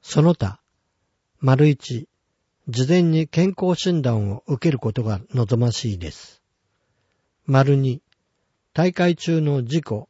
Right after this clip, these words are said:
怪我等については、主催者側で応急処置はしますが、責任は負いません。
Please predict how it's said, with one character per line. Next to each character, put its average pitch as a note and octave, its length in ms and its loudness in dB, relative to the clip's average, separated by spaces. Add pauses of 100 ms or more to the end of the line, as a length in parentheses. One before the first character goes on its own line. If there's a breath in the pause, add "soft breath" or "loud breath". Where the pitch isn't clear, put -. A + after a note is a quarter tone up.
(140)
怪 C3+ 160 -2
我 E3+ 180 0
等 C#3 260 0
に A2+ 120 0
つ B2 160 -6
い A2 80 -2
て G2+ 140 -8
は、 F2 240 -12 (420)
主 - 160 -4
催 F3 240 0
者 F3 140 -2
側 D3+ 280 0
で C3+ 300 -4 (160)
応 E3+ 160 0
急 F3 240 -2
処 - 140 -4
置 D#3 160 -4
は G2+ 120 -2
し - 140 -10
ま G#2+ 140 0
す G2 140 -10
が、 E2 200 -14 (400)
責 D#3 280 -2
任 D#3+ 240 4
は C#3 220 -2
負 C3+ 160 2
い - 20 0
ま A#2+ 160 -2
せ A2 160 -8
ん。 F#2 140 -10